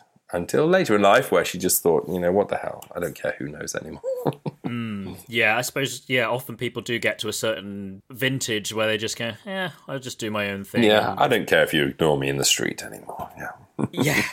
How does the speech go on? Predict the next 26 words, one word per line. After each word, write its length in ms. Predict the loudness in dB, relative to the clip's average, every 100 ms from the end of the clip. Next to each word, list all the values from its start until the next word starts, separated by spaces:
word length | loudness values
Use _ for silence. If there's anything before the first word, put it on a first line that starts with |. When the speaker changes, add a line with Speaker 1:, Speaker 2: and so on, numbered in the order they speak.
| -10 -16 -14 -8
Speaker 2:
Yeah. 140 | 2 4
Speaker 1:
Which 100 | 6
is 140 | 4
how 180 | 4 2
it 140 | 2
should 280 | 2 0 -2
be. 260 | -6 -8 -12 _ _ -14
<laughs> 240 | -12 -8 -8 -8 -20 _
Speaker 2:
Yeah, 300 | 0 2 2
it's, 220 | -2 -6
it's, 240 | -8 -10
it's 480 | -8 -8 -6 -6 -8 -12
never 360 | -6 -4 -4 -6 _ _
great 380 | -4 -2 -2 -4
to 240 | -8 -10 -14 _ -16
be 120 | -14
too 520 | -12 -10 -10 -12 -14 _ _ -20
dependent 440 | -18 -16 -14 -14
on 120 | -16 -16
what 160 | -16
everyone 340 | -18 -20 -20 -20
else 180 | -16
<laughs> 60 | -12
thinks. 540 | -10 -12 -6 -4 -4
Speaker 1:
Correct, 680 | -6 -6 -6 -8 -10 -14 -12
yeah. 180 | -10 -10